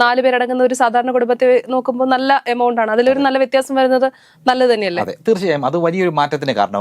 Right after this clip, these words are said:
Speaker 2: അപ്പോൾ ഇൻഷുറൻസ് മേഖലയെ സംബന്ധിച്ചൊരു വലിയ ഗുണമാണ്. ആ,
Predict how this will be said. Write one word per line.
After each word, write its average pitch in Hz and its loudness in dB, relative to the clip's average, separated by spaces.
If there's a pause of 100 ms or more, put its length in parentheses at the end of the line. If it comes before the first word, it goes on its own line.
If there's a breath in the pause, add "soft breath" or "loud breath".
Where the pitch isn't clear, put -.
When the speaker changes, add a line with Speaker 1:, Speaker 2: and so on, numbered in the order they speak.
Speaker 2:
അപ്പോൾ 143 -8
ഇൻഷുറൻസ് 220 -4
മേഖലയെ 202 -2
സംബന്ധിച്ചൊരു 151 -4
വലിയ 98 0 (100)
ഗുണമാണ്. 82 -6 (580 loud breath)
ആ, 107 2